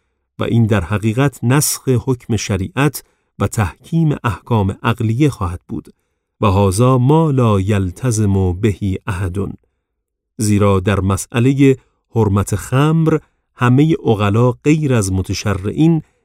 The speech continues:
جواز خوردن مقدار کمی از آن را برای سربازان میدان جنگ جایز می‌شمرند، برای آنکه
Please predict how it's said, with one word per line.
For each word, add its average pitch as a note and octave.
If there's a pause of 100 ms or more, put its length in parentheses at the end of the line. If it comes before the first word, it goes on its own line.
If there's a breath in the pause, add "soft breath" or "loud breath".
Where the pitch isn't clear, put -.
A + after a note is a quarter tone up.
(140)
جواز B2
خوردن B2
مقدار G#2
کمی D3
از A2
آن C3
را D3 (380 soft breath)
برای G2+
سربازان G2
میدان F#2
جنگ C3+ (300 soft breath)
جایز A2+
می‌شمرند، F#2
برای G2+
آنکه C#3